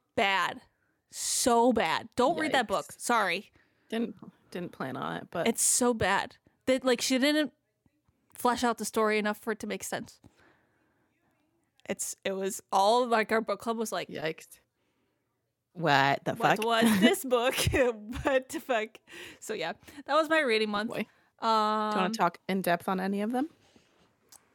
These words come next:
Speaker 1: Um, no.
Speaker 2: <laughs> Okay.
Speaker 1: <laughs> Well, I, like,
Speaker 2: Okay.
Speaker 1: don't,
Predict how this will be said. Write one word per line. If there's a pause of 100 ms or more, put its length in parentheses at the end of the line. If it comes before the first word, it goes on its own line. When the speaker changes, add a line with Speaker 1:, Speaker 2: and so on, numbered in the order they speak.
(960)
Speaker 1:
Um, (2250)
no. (500)
Speaker 2:
<laughs> (920)
Okay.
Speaker 1:
<laughs> (720)
Well,
I,
like,
Speaker 2:
Okay.
Speaker 1:
don't,